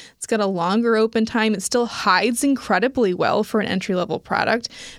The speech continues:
because you're still getting Benjamin Moore's colorant. You're still getting their high-quality ingredients.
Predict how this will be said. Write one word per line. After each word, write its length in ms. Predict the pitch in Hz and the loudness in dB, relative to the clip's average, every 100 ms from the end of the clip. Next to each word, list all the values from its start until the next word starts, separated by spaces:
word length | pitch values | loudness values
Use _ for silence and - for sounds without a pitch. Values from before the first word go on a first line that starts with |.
| - | -6
because 260 | 226 226 | -2 0
you're 80 | 208 | 0
still 340 | 214 - 214 277 | 0 0 2 2
getting 300 | 269 247 220 | 2 2 2
Benjamin 400 | 185 185 190 185 | 0 0 -2 0
Moore's 300 | 170 185 - | 0 -2 -2
colorant. 440 | - 165 180 220 | -2 -2 0 0
You're 140 | 208 | 0
still 300 | 214 - 220 | -2 0 0
getting 300 | 262 320 269 | 2 2 2
their 200 | 208 185 - - - | 2 0 -4 -14 -20
high-quality 680 | - 185 202 - 190 196 185 | -4 -2 0 0 0 0 0
ingredients. 720 | 185 180 180 165 208 233 - | -2 -2 -4 -2 0 0 -4